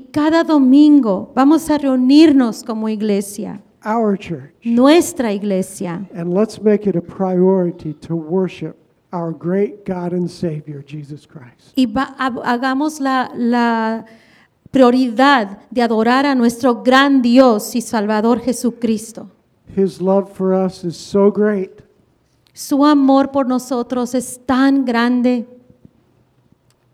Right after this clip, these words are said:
Speaker 2: He took our sin
Speaker 1: que Él tomó nuestros pecados
Speaker 2: to give us his righteousness.
Speaker 1: para darnos su justicia.
Speaker 2: He died our death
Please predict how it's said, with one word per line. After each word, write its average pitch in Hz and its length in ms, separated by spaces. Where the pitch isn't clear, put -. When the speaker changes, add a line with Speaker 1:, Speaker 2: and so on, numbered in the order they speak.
Speaker 2:
He 170 80
took 202 280
our 202 200
sin 202 520
Speaker 1:
que 233 100
Él 220 120
tomó 277 360
nuestros 262 460
pecados 220 1000
Speaker 2:
to 175 100
give 175 240
us 185 220
his 180 280
righteousness. - 880
Speaker 1:
para 226 280
darnos 226 400
su 254 320
justicia. 214 880
Speaker 2:
He 190 200
died 196 600
our 202 380
death 156 680